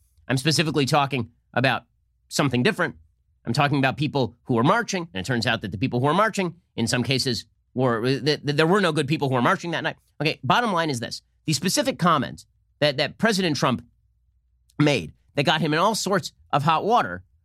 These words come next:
was that he suggested many people, many people,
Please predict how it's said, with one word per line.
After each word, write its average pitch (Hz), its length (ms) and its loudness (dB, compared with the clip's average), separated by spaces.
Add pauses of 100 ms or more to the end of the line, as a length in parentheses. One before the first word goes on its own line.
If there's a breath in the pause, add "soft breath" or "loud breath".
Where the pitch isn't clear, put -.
(160)
was 156 160 2
that - 120 -8
he 220 160 0
suggested 139 640 0 (400)
many 214 360 4
people, 135 440 -4 (100)
many 214 300 4
people, 120 400 -4